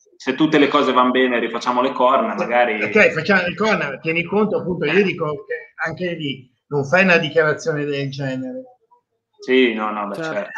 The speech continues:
Speaker 2: Cioè, la puoi fare su determinati giocatori che poteva essere Terzi perché, e, e Galabinov, perché Terzi puoi dire è l'età e quindi,
Speaker 1: Sì,
Speaker 2: cioè,
Speaker 1: sì.
Speaker 2: è giusto anche non rinnovarlo e, e cose, e Galabinov perché,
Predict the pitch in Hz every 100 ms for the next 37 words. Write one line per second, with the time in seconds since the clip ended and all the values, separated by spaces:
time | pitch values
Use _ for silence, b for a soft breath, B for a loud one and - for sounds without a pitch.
0 | - - 202 190 240 - 254 277 247 220
1 | 190 185 190 180 202 190 202 - - 170
2 | 214 262 220 156 151 160 151 143 160 143
3 | 143 170 170 - 147 147 - 143 - _
4 | _ _ _ 151 - 160 156 151 147 208
5 | 180 151 139 135 139 151 190 202 202 175
6 | 147 165 156 165 151 143 139 B B B
7 | _ _ _ _ _ 151 165 160 175 160
8 | - - - _ _ _ - _ _ -
9 | - 147 143 135 117 151 135 - 151 139
10 | 156 139 135 143 135 135 139 143 143 147
11 | 147 135 131 127 127 127 127 151 196 160
12 | 156 185 151 139 147 135 156 190 185 -
13 | 131 - 127